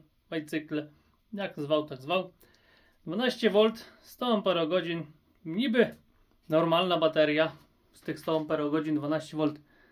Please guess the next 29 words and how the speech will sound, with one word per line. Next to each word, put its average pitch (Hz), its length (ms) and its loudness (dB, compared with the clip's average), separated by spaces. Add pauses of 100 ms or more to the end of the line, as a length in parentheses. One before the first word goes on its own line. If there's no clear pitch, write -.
(140)
Trochę 190 300 2
tutaj 156 220 0
już 147 120 6
tego 143 200 0
jest. 160 300 0 (1080)
Ale 262 260 6
to 190 160 2
jest, 202 240 2
słuchajcie, 160 680 -2 (120)
wersja 147 460 -4
mini. 196 440 0 (720)
A 226 140 -2
w - 20 -6
dodatku 175 580 -2
jeszcze 156 380 -4
z 147 60 -10
Bluetoothem 160 600 -4 (540)
Smart 160 380 -2
Edition. 156 480 -6 (1000)
I 160 120 -4
tutaj 165 260 -4
mamy 143 440 -6 (520)
taką 175 340 -2
aplikację. 156 680 -6 (500)
I - 20 -20
powiem 185 320 -4
wam, 175 180 -6
pierwszy 185 380 -2
raz 165 420 -2